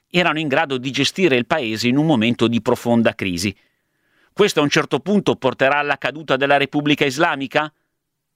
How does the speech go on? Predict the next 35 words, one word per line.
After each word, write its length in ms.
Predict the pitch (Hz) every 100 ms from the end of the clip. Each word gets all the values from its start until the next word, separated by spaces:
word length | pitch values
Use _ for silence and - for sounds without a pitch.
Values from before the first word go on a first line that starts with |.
| _
Succederà 540 | - 147 - 139 139
subito? 600 | 135 190 170 139 151 175 - _ _ _ _ _
Succederà 540 | - - - 143 143
nel 160 | 147 147
lungo 260 | 147 143 135
periodo? 640 | 143 170 156 135 156 151 _ _ _ _ _ -
Oppure 420 | 143 - 247 185
non 140 | 156
succederà 500 | 143 127 - 110 101
mai? 340 | 87 78 78 85 _ _ _ _ _ _ _ _ _ -
Nessuno 440 | 180 196 160 156
può 140 | 123 131
rispondere 480 | 131 - 113 113
a 60 | 107
queste 280 | 113 107 107
domande, 540 | 104 98 90 90 95 - _
però 240 | - 135
possiamo 480 | - 117 - 120 117
dire 280 | 104 113 139
quello 240 | 101 104
che 100 | 98
vediamo 400 | 101 110 117 117
in 60 | 117
questo 260 | 127 - 139
momento. 600 | 147 214 117 127 104 _ _ _
Possiamo 340 | - 131 208 208
mettere 360 | 147 - 120
sul 260 | 113 175 175
tavolo 420 | 147 147 170 180
gli 160 | 127 135
elementi 460 | 160 131 92 92
che 80 | 135
abbiamo 320 | 127 113 113
a 60 | 117
disposizione. 840 | 101 - 101 92 90 - 78 87